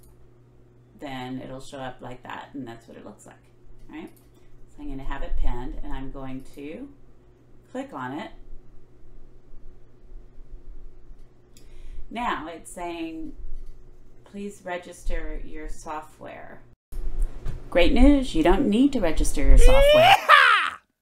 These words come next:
Speaker 1: It's all set to run. Some people are having trouble with their licenses if they installed, like, a previous version of J M P or, or it gets grumpy. If that happens, you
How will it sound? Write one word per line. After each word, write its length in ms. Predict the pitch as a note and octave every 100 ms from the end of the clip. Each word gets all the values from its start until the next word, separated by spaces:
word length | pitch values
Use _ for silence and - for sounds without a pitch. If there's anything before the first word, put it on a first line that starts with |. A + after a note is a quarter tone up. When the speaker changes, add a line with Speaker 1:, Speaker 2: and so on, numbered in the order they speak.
| _ _ _ _ _
Speaker 1:
It's 160 | E3+
all 200 | G3 G#3
set 300 | A3+ B3 B3
to 100 | B3 A3
run. 520 | F3+ D3+ D3 E3+ F3+ - - - -
Some 440 | - - B3 C4+ F4
people 260 | F#4 C4
are 160 | A3 G3+
having 360 | G3+ G3+ G3+ G3
trouble 680 | G3 F#3 F3+ E3+ E3 - _ _ _ _ _ _ _ _ -
with 160 | F#3+
their 160 | F#3 E3
licenses 840 | E3 E3+ F#3 - D#3 - - - -
if 120 | -
they 120 | E3
installed, 460 | D#3+ - - E3 D#3+
like, 180 | D#3 -
a 60 |
previous 460 | D3+ E3 E3 D#3+ D#3
version 420 | D#3+ D#3+ E3 D3+
of 80 | D3
J 120 | D#3+
M 180 | C#3+ C#3
P 500 | - F3 E3+ E3+ E3
or, 320 | C3+ B2+ C3+ -
or 140 | D3
it 160 | B2+ A#2+
gets 180 | - -
grumpy. 600 | C#3+ C#3 C#3+ F#2 F#2 - - - - - -
If 320 | E3+ D#3 -
that 320 | F#3+ G#3+ -
happens, 680 | A#3 G#3+ - D3 C#3+ D3+ -
you 120 | D#3